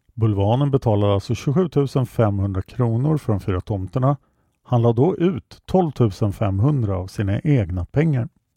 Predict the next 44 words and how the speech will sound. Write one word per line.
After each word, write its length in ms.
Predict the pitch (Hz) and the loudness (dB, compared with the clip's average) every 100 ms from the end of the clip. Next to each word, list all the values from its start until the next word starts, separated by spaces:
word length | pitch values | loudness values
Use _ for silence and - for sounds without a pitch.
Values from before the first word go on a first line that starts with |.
| _ - | _ -4
De 120 | 113 | 0
hade 140 | 107 | 0
skrivit 280 | - 113 110 | 0 -2 2
under 260 | 120 151 151 | 2 2 0
kontraktet 600 | 147 120 117 - 135 - | 0 2 0 0 -2 0
på 80 | |
hamnstationen 800 | 117 143 104 - 107 110 98 95 | 0 0 -2 -4 -4 -2 -2 -2
i 60 | 95 | 0
Visby. 400 | 123 160 - - - _ _ _ | 0 -2 -6 -14 -16 _ _ _
Bulvanen 680 | - 110 110 101 107 135 156 | -8 -2 -2 0 0 0 -2
berättar 500 | 139 117 120 _ 151 | 0 -2 -4 _ -2
att 140 | 156 - | -2 0
han 80 | |
hade 180 | 160 156 | -2 -2
bett 400 | 131 117 - - | -2 -2 -2 -4
en 100 | 117 | -2
bekant 520 | 107 - 180 170 117 | -2 0 0 0 -4
där 320 | - 104 110 117 | -4 -4 -4 -6
att 300 | - 117 - | -2 -2 -2
bevittna 540 | 117 104 101 - 107 98 | -2 0 0 -4 -6 -4
Sjögrens 520 | 113 95 92 92 - | -2 -2 -2 -4 -2
namnteckning. 600 | 120 104 139 - 104 101 _ _ _ _ | -4 0 -2 -2 -8 -8 _ _ _ _
Han 520 | - 170 156 160 160 | -4 0 0 -2 -6
säger 400 | 165 165 202 185 | -4 0 2 4
att 220 | 135 117 143 | 2 2 0
han 120 | 139 | 0
också 240 | 143 - | 0 -6
tror 600 | - - 180 202 139 120 - | -10 -2 0 2 2 0 0
att 240 | 127 - | -2 -4
Sjögrens 600 | - - 131 117 120 110 | -8 -2 0 0 0 -2
namnteckning 640 | 160 156 120 - 170 175 156 | 0 -2 -2 -4 -2 -2 -2
kan 140 | 180 | -2
ha 60 | 165 | 0
blivit 260 | 170 160 | 0 0
lite 180 | 175 165 | 0 0
annorlunda 480 | 170 127 160 220 202 | 2 2 2 2 0
än 80 | 165 | 0
vanligt, 360 | 107 98 98 | 0 -2 -6
för 220 | - 156 | -2 -2
Sjögren 460 | 147 160 170 160 139 | 0 -2 0 0 2
var 120 | 127 | 0
smutsig 760 | - - 180 185 - - - 120 | -2 -6 -2 -2 -4 -12 -2 0
om 120 | 104 | 2
händerna 480 | 139 180 156 107 | 2 2 0 -2